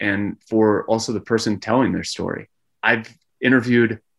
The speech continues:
enough people over the last two decades to know that I sometimes see how much it helps them to tell their story. And also a lot of people don't realize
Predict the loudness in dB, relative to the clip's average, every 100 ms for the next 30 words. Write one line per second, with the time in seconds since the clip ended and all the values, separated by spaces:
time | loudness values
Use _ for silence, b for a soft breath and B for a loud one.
0 | _ _ _ -6 2 2 2 -2 -2 2
1 | 2 2 0 -2 -2 -4 -6 -2 0 0
2 | -2 -4 -6 -8 -4 0 0 2 0 0
3 | B B _ 0 0 0 -2 0 0 0
4 | -2 -8 -12 _ _ _ -12 -8 -2 0
5 | 0 0 0 0 -2 -4 -6 -6 -4 0
6 | 0 -2 -8 -12 -6 -4 -4 -6 -6 -6
7 | -4 -2 0 0 0 2 2 -2 -4 -4
8 | -2 0 0 -2 -6 0 2 2 0 -2
9 | -4 -8